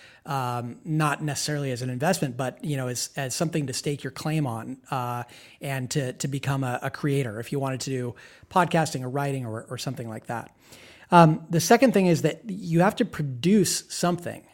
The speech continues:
and the thing that you produce is generally either going to be content, which is either written, audio, or video, right? Those are really the, the three forms of, of content.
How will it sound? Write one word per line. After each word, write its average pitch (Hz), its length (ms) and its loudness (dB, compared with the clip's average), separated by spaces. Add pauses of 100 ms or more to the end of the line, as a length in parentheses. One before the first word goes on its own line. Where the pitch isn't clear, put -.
and 139 540 -6
the 147 280 -6
thing 208 200 4
that 214 60 4
you 156 120 0
produce 170 540 6 (400)
is 156 200 -2
generally 180 540 4
either 151 320 2
going 147 280 2
to 135 40 -2
be 131 280 -2
content, 175 680 0 (360)
which 151 420 0
is 143 300 0
either 139 420 0
written, 185 640 0 (460)
audio, 160 680 4 (160)
or 139 140 -4
video, 139 640 2
right? 139 220 -4
Those 139 180 -2
are 139 60 -4
really 147 240 2
the, 127 280 -4
the 147 100 -6
three 151 200 -2
forms 143 400 -2
of, 123 320 -6 (120)
of 127 240 -6
content. 165 520 -4